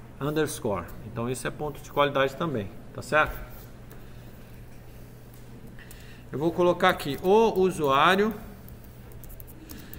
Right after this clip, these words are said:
não deve digitar o ponto json,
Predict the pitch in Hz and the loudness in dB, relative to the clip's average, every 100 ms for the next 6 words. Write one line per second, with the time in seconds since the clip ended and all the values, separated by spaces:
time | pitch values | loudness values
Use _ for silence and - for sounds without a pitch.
0 | - - - 127 160 208 254 269 - - | -14 -14 -10 -4 2 4 2 -2 -8 -6
1 | 117 147 165 147 185 196 - - - - | 0 2 2 0 -4 -6 -8 -12 -12 -10
2 | 135 139 147 - 123 127 151 139 - - | -8 -6 -6 -2 2 4 2 -2 -10 -12
3 | - - - - - - - - - - | -14 -12 -14 -14 -16 -16 -16 -16 -16 -14
4 | - 135 165 - - 143 170 175 190 165 | -4 0 0 -2 -2 0 0 -2 -6 -2
5 | 131 127 101 95 | 2 4 4 -4